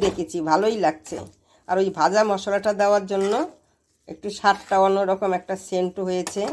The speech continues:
এই যে আমি এখন এটাকে কি করব, নামিয়ে দেব এখন। দেখো কি সুন্দর হয়েছে,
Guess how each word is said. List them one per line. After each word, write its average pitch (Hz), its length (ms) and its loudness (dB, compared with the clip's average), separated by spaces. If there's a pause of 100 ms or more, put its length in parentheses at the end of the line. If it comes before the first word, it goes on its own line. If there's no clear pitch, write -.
(200)
এই - 140 -4
যে - 80 -14 (840)
আমি 175 360 -2
এখন 190 200 -2
এটাকে 180 340 -6
কি 190 160 -12
করব, 190 180 0 (580)
নামিয়ে 147 560 -2
দেব 147 160 -8 (200)
এখন। - 200 -14 (1080)
দেখো 165 320 -8 (100)
কি 196 80 -10 (120)
সুন্দর 170 360 -4
হয়েছে, 156 280 -4